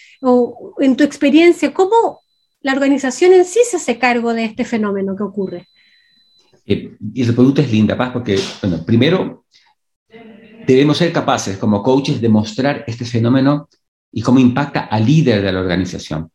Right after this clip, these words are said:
Speaker 2: ¿cierto? Pues ser capaces de mostrárselo a él, este, y explicarles lo que, lo que, lo que encontramos nosotros. Es como el camino de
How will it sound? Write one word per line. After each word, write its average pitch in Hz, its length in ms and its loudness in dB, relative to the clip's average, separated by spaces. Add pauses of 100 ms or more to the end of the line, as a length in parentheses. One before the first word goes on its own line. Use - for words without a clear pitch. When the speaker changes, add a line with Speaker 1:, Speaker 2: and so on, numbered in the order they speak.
(120)
Speaker 2:
¿cierto? - 320 -2
Pues 101 100 -2
ser 120 100 2
capaces 123 380 -4
de 123 60 -2
mostrárselo 101 920 -4
a 95 100 -2
él, 143 420 0 (320)
este, - 260 -4
y 120 120 4
explicarles 120 800 -2
lo 110 120 -4
que, - 160 -10
lo 120 160 4
que, 123 280 4
lo 113 140 2
que 117 80 -2
encontramos 110 580 0
nosotros. 95 380 -10
Es 113 80 -8
como 135 160 2
el 123 80 -2
camino 147 400 4
de 156 300 -2